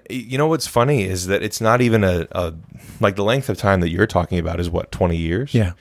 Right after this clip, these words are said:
Speaker 1: So it's not even a, a length of time thing. It doesn't take that long for that transition to happen where you look back and go like, "Ah, I would do things differently if I could do it again."
Speaker 2: Right.
Speaker 1: Like,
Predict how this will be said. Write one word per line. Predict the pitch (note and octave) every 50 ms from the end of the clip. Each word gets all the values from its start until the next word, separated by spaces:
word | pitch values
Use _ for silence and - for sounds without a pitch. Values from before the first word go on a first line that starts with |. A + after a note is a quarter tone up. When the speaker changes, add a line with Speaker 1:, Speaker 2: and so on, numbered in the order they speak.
| _ _ -
Speaker 1:
So | - A2 G#2+ G#2 - - _ _ _ _
it's | - G#2+ - -
not | G#2 G#2+ B2 C3
even | C3 A#2+ A#2+ A2+
a, | G#2+ G2 F2+ E2+ E2+ - - _ _ _ -
a | F#2+
length | F2+ F#2 G2 G#2 G2+ -
of | F2+ E2
time | - - G#2+ A2+ B2+ B2 A2+
thing. | - F#2 - -
It | G2
doesn't | F#2+ A#2 A#2 A2+ - -
take | - - A#2+ A#2 -
that | - G2 F2+ - F2
long | F2 F2 E2+ E2+ E2+ E2
for | - -
that | F#2+ F2+ - -
transition | - F#2 F2 F2 F#2+ F#2+ - F#2 F2+
to | F2
happen | F2 E2+ E2 - F#2+ F2+
where | E2+ E2+
you | E2+ E2+
look | E2+ F2+ F2 -
back | - F2+ F2+ F2+ - -
and | F#2 F2
go | F2 E2
like, | E2+ E2 - -
"Ah, | - G#2 G2+ - - - - - - - - -
I | F#2+ F#2+
would | F2+ E2
do | E2 G2
things | F#2+ - F#2 F2 E2+ -
differently | G2 F2 - - E2 - F2
if | F2 E2+
I | E2+
could | - F2+ F2
do | F2+ E2+
it | E2+
again." | F2 E2+ F2 F#2+ - -
Speaker 2:
Right. | G#2+ G2 F#2 F2 F2+
Speaker 1:
Like, | G2 F#2+ F#2+ -